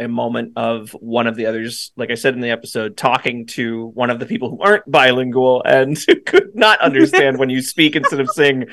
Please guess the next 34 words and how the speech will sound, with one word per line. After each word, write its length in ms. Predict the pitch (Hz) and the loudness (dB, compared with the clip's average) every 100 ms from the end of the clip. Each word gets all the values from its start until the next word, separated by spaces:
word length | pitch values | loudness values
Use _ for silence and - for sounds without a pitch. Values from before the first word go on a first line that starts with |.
| - - - | -16 -8 2
That 200 | 202 190 | 4 4
would 80 | 196 | 4
have 60 | |
been 120 | 170 160 | 2 -2
so 320 | - 175 156 | 4 6 6
fun 220 | 160 143 | 4 0
to 60 | 143 | 0
see 140 | 151 | -2
them 120 | 139 131 | -2 -2
just 160 | 135 | -4
confused, 520 | - 139 143 151 139 131 | -4 -8 -2 0 0 2
be 80 | |
like, 180 | 139 135 - | 0 0 -4
"I," 280 | 139 135 131 - - - _ - - _ - - | -2 -4 -4 -14 -18 -18 _ -20 -20 _ -14 -4
like, 180 | 143 131 | -4 -4
singing 580 | - 139 139 135 123 | -4 -2 -2 -4 -6
back 260 | 117 131 123 | 0 2 2
to 80 | 135 | -2
them, 240 | 127 120 | 0 2
but 180 | 120 117 | 0 2
not 180 | 127 123 | 2 4
understanding 540 | 123 123 - 127 123 | 2 0 2 2 0
speak. 480 | 117 - 127 117 - - - | -6 -4 -2 -2 -8 -14 -10
<laughs> 200 | - 415 269 330 - 339 370 381 226 | 0 2 4 2 2 2 2 2 4
It 220 | 202 175 | 4 4
would 180 | 165 - | 2 2
be, 200 | 170 165 | 2 4
would 180 | 165 | 0
be 140 | 165 160 | 0 0
nice. 320 | 156 143 135 | 4 4 2
But, 160 | 143 - | -4 0
like, 200 | 147 147 | 0 2
I 120 | 147 | 2
think, 280 | 147 175 160 | 2 -2 -6